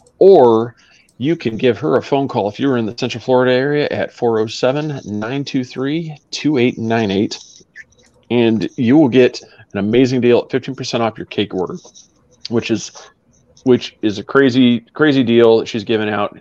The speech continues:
And if you're outside of the Central Florida area, um, I think I can, we can convince her to in-, put a couple of plastic forks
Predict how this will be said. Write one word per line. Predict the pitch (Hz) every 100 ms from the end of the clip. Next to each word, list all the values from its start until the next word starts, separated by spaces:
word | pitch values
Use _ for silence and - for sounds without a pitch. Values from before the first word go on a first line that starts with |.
| -
And | 110 104 104 98 _
if | - 135
you're | 113
outside | 131 - 143
of | 127
the |
Central | 104 117 113
Florida | - 113 107 110
area, | 110 107 104 104 101 - _ _ - -
um, | 107 101
I | - -
think | - 147 147
I |
can, | 135 131
we | 117
can | 110 113
convince | 117 110 110 104
her | 113 104 104
to | - 110 101 92 _ _ _ _
in-, | 123 113
put | - -
a | 113
couple | 131 - 107
of |
plastic | - 107 107 -
forks | - 90 - -